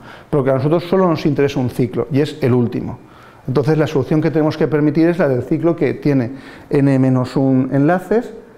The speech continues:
pero que ya es completa, es decir, que ya ha recorrido todos los nodos que tiene que recorrer. Entonces, esta es una formulación. Esta formulación, como veis,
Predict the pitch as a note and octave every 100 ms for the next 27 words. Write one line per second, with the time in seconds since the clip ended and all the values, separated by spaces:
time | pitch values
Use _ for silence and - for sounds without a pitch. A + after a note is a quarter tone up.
0 | - - - D#3 C3+ C3 B2 C3+ - B2+
1 | A#2 C#3 A2+ G#2 A2+ C3 A2+ A#2 C3 C3
2 | C3 C3 C#3 C#3+ C#3+ B2 B2 B2 C3 C3
3 | C#3 C#3 B2+ A#2 A2+ A2+ A2+ - F#2 G#2+
4 | - - - - - - - - - -
5 | - - - - - - - - - D#3+
6 | F3 D#3 A3 G3+ - D#3 D3 C#3+ A#3 D#3
7 | - - F3 G#3 F3+ F3+ D3+ G3+ G3 D#3
8 | C#3 F3 G#3+ A3